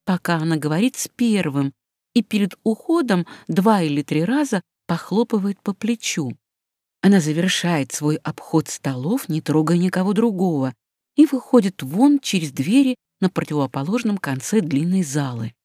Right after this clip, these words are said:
Обед кончен, и дама также идёт вдоль линии столов, начиная с левой руки, проходит всю длину её, поворачивает и возвращается по другой стороне. На её счастье,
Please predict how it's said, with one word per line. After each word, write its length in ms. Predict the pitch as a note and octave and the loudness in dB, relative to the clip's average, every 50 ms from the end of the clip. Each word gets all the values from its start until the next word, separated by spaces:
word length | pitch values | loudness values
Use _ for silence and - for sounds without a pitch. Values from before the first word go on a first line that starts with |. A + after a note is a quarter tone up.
| _ _ _ _ _ _ _ _ _ _ _ _ _ _ _ _ | _ _ _ _ _ _ _ _ _ _ _ _ _ _ _ _
Обед 300 | - E3+ D#3 A#3 B3 - | 0 4 4 4 2 2
кончен, 600 | - - - D#3 D3 D3+ D#3+ - - C#4 D4 D4 - - - - - _ _ | -2 -6 -4 -2 -2 -2 -2 -2 -2 -2 -2 -2 -4 -10 -20 -20 -20 _ _
и 80 | G#3+ F#3+ | 2 4
дама 300 | A3 C#4 C#4 C#4+ C#4+ C#4 | 4 4 4 4 2 0
также 520 | - - G#3 G3 F#3+ E3+ F3 G#3+ B3 B3 | -2 -2 0 0 0 0 -2 -2 -2 -2
идёт 220 | G#3 A3 B3 A3+ | -2 -2 -4 -2
вдоль 240 | G#3+ F3 C#3+ F3 E3 | -2 0 0 2 2
линии 420 | D3 D3+ F#3 G3+ G3+ G3+ G3 G3 F3+ | 2 2 2 0 2 0 0 -2 -2
столов, 580 | - - - C3+ C3 C3 D3 G3 B3+ C#4+ - _ - - - - | -6 -6 -8 -6 -6 -4 -4 -4 -4 -4 -4 _ -18 -20 -10 -4
начиная 460 | F3+ F3 - - F#3 G#3+ B3 C4 C4+ | -4 -4 -2 0 0 0 2 2 0
с 160 | - - - | 0 -2 -4
левой 340 | G3+ F#3+ F#3 E3+ C#3+ C3 C#3 | 0 2 2 2 0 0 -2
руки, 460 | C#3 C3+ C3+ B2+ - - C3+ B2+ A#2+ - - - - - _ | -2 -2 -4 -4 -4 -6 -6 -6 -6 -10 -16 -20 -20 -16 _
проходит 420 | - D#3 C#3 - D3+ D3+ D3+ D3+ - | -4 -4 -2 0 0 2 2 2 0
всю 240 | - - - D#3+ C#3+ | -2 -2 0 0 0
длину 420 | A#2+ - C3 B2+ A#2+ C3 E3+ G#3+ | 0 -2 -2 -2 -2 0 0 2
её, 300 | A#3+ B3 A#3+ A3+ B3 B3 - _ _ _ _ | 2 2 2 2 0 -2 -2 _ _ _ _
поворачивает 760 | - D#3+ D#3 C#3 C3+ B2+ C#3 E3+ - - C#4 C4+ D#4 C#4+ - | -4 -2 -2 0 0 -2 -4 -4 -2 0 2 2 2 2 0
и 40 | B3 | 0
возвращается 800 | F#3 E3 E3 D3 C#3 - - - F#3+ G#3+ A#3 A3+ - - A#3+ | 0 0 0 -2 -2 -4 -4 -4 -2 -2 -2 -4 -4 -8 -8
по 160 | - - G3+ D#3 | -6 -4 -4 -2
другой 400 | D#3 D#3 D3 B2+ B2 D#3+ G#3 G3 | 0 0 -2 -2 0 -2 -2 -2
стороне. 640 | - - - F3+ F3+ F3+ E3+ D#3+ C#3+ C3+ A#2+ A2+ - _ _ _ _ _ _ _ _ _ _ _ _ _ _ _ _ _ - | -4 -6 -6 -4 -2 -2 -2 -2 -4 -4 -6 -8 -12 _ _ _ _ _ _ _ _ _ _ _ _ _ _ _ _ _ 2
На 60 | E3+ | 4
её 220 | E3+ E3 C#3+ D3 C#3+ | 4 4 4 2 0
счастье, 640 | - - C4 C4+ C#4 C4 - - - - C#3+ B2+ | 0 2 4 4 4 2 0 -4 -4 -4 -4 -4